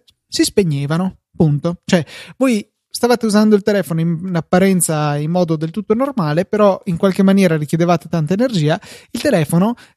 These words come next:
per evitare di danneggiare i propri componenti, si spegneva perché la batteria non riusciva a fornire l'energia necessaria. Dieci due uno apparentemente ha risolto tutto. Ehm, è emerso da prove fatte ad esempio con, eh, Geekbench o altri benchmark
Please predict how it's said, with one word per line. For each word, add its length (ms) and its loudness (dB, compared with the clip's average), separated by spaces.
per 200 4
evitare 360 2
di 120 -4
danneggiare 480 2
i 20 -4
propri 280 -4
componenti, 560 -2
si 140 -8
spegneva 600 0
perché 220 -4
la 100 -2
batteria 400 0
non 140 0
riusciva 320 -2
a 40 -2
fornire 400 -2
l'energia 400 -2
necessaria. 720 -8
Dieci 360 2
due 180 4
uno 340 4
apparentemente 760 0
ha 60 2
risolto 400 -4
tutto. 420 -8
Ehm, 760 -2
è 140 -2
emerso 720 2
da 220 -4
prove 720 -4
fatte 240 -8
ad 80 -6
esempio 400 -2
con, 300 -2
eh, 360 -6
Geekbench 640 -2
o 80 0
altri 260 -2
benchmark 680 -4